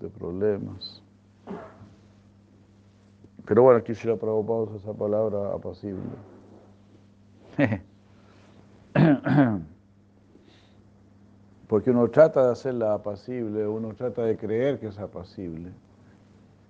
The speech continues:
Pero en realidad, si uno no está vinculado a Krishna, <clears throat> hay mucha ansiedad.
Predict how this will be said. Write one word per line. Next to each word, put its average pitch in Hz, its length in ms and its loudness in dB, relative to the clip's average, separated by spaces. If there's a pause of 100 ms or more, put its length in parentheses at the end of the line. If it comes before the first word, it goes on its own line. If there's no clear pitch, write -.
(2500)
Pero 92 120 -8
en 90 60 -4
realidad, 98 480 0 (1800)
si - 140 -8
uno 113 160 2
no 107 100 2
está 143 640 6 (340)
vinculado 113 560 -6
a 95 60 -12
Krishna, 110 580 -14 (120)
<clears throat> - 140 -12
hay 123 880 0
mucha 123 280 -6
ansiedad. - 340 -12